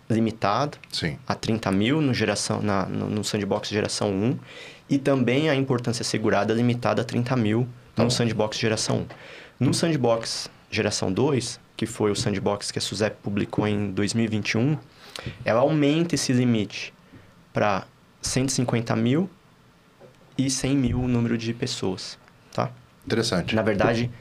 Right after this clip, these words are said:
Speaker 1: cem mil A I S e cento e cinquenta mil o número de
Speaker 2: Número de
Speaker 1: pessoas,
Speaker 2: pessoas, tá bom.
Speaker 1: tá? E ela também colocou no sandbox geração dois mais ramos. Sandbox de dois mil e vinte, o geração um, é, por exemplo, pessoas, era só o ramo de A P.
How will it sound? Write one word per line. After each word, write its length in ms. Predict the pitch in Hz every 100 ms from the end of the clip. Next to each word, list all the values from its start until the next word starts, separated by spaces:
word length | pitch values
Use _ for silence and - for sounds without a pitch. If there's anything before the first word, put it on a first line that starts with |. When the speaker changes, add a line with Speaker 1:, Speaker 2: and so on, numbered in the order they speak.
| - -
Speaker 1:
cem 300 | - 139 139
mil 260 | 127 123
A 80 | 104
I 80 | 110
S 400 | 117 135 - -
e 80 | 123
cento 240 | 123 127
e 40 | 127
cinquenta 360 | 127 123 123
mil 180 | 113 113
o 20 |
número 240 | 110 110 113
de 80 |
Speaker 2:
Número 120 | 95 -
de 40 |
Speaker 1:
pessoas, 280 | 107 - 73
Speaker 2:
pessoas, 180 | - -
tá 100 | 71
bom. 60 | 76
Speaker 1:
tá? 160 | 120 120 - -
E 140 | 135
ela 160 | 131 139
também 380 | 143 135 120 123
colocou 400 | 131 120 120 110
no 100 | 107
sandbox 580 | 110 101 101 98 -
geração 440 | 98 104 104 - 110
dois 400 | 127 156 131 - - - -
mais 320 | 113 120 123
ramos. 520 | 113 107 98 - - - - - - -
Sandbox 840 | - - 139 123 131 131 - - -
de 140 | 120
dois 220 | 117 117 117
mil 100 | 117
e 60 |
vinte, 420 | 113 151 170 -
o 60 | 120
geração 440 | 107 110 - 123
um, 260 | 123 135 170 - - - - - -
é, 360 | 117 120 117 - - - - - -
por 120 | 120
exemplo, 220 | 110 113
pessoas, 760 | 120 127 - 127 147 165 - - - -
era 160 | 127
só 220 | 131 135 143
o 20 |
ramo 220 | 127 131
de 80 | 135
A 60 |
P. 260 | 139 -